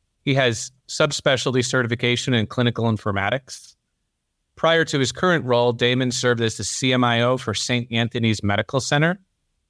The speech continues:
He serves as medical director for Mercy's Department of Precision Medicine. He volunteers as an entrepreneurial and health I T mentor at Sling Health, a national biotech and healthcare incubator with roots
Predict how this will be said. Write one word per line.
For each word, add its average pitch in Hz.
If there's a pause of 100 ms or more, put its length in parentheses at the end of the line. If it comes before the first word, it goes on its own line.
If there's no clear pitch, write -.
(140)
He 147
serves 135
as 123
medical 135
director 113
for 113
Mercy's 117
Department 120
of 117 (120)
Precision 113
Medicine. 120 (840)
He 147
volunteers 143
as 123
an 113
entrepreneurial 123
and 107
health 123
I 120
T 120
mentor 120
at 104
Sling 117
Health, 123 (600)
a 113
national 120
biotech 120
and 110
healthcare 113
incubator 139
with 101
roots 120